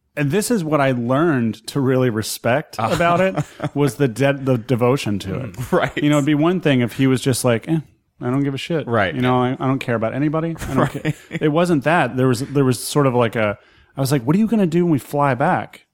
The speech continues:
Speaker 1: I was like, "Are you gonna shower before we leave?" And he's
Speaker 2: Uh-huh.
Speaker 1: like, "No, I will shower when I get back on American soil. When I get back
Speaker 2: <laughs>
Speaker 1: home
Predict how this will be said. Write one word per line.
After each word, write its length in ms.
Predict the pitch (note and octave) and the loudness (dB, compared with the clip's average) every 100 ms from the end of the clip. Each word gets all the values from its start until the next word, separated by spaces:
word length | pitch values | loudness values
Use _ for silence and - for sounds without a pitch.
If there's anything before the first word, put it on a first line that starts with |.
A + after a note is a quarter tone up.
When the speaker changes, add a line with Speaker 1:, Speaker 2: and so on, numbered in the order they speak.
| _ | _
Speaker 1:
I 40 | A#2+ | -6
was 100 | A#2+ | -2
like, 80 | |
"Are 60 | B2 | -2
you 80 | B2+ | 0
gonna 180 | C#3 A2+ | 0 0
shower 360 | - C3+ C3+ | 0 0 2
before 440 | A2 - A#2+ B2 B2+ | -2 -6 -2 0 0
we 160 | A2+ | -2
leave?" 380 | G#2 G#2+ B2+ E3 | 0 -2 0 -2
And 80 | C3+ | -2
he's 140 | A2 | -2
Speaker 2:
Uh-huh. 80 | A2+ | -2
Speaker 1:
like, 80 | A2 | -2
"No, 220 | B2 A2 | -2 0
I 100 | G2+ | -2
will 140 | A#2+ A#2 | -2 -4
shower 280 | - A#2+ A2 | 0 0 2
when 140 | G#2+ | 0
I 80 | G#2+ | -2
get 200 | G#2+ G2 | -6 -4
back 280 | G#2+ G#2 A2+ | -2 -2 -4
on 80 | |
American 380 | G#2+ G#2 G2 G2 | -6 -6 -6 -10
soil. 300 | - G#2 F#2+ | -8 -6 -4
When 160 | F#2 G#2 | -4 -4
I 80 | G#2+ | -2
get 180 | A2 - | -4 -2
back 240 | G#2 G#2 | -2 -2
Speaker 2:
<laughs> 100 | A2+ | 0
Speaker 1:
home 280 | A2 G2 | 0 0